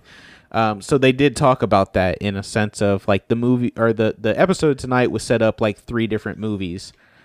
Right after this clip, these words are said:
three different acts. The first one he said was suspense, the second one being, uh, horror, and the last one being action. So it's like everything up until when Arya goes into the library is,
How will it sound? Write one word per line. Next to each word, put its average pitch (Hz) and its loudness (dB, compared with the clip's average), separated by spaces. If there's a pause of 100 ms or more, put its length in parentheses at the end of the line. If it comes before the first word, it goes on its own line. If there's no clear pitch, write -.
(140)
three 131 4
different 107 0
acts. 95 -4
The - -2
first 135 2
one 113 0
he 110 2
said 104 4
was 101 2
suspense, - 0
the 98 -6
second 107 2
one 104 -2
being, 98 0 (400)
uh, 92 0
horror, 117 2
and 98 -6
the 95 -4
last 101 -2
one 98 -6
being 87 -6
action. - -10 (560)
So 107 4
it's - 0
like 98 2
everything 135 0
up 120 -2
until 117 0
when 101 -4
Arya 110 2 (440)
goes 120 0
into 117 -4
the 98 0
library 113 2
is, 98 -4